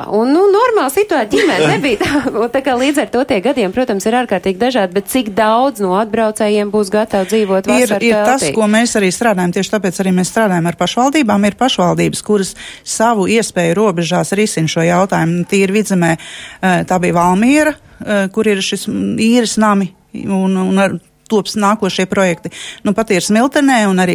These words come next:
Speaker 2: Cēsīs būs šie īres nami, kur cilvēkiem būs iespējas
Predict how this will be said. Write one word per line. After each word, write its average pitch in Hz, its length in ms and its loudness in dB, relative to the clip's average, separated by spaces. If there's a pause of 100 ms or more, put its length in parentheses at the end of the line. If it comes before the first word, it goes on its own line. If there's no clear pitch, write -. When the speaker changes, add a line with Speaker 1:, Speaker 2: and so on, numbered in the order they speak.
Speaker 2:
Cēsīs 277 480 0
būs 285 160 2
šie 240 120 2 (100)
īres 233 180 0
nami, 165 160 -2
kur - 80 -8
cilvēkiem 175 400 0
būs 165 240 -4
iespējas 160 400 -2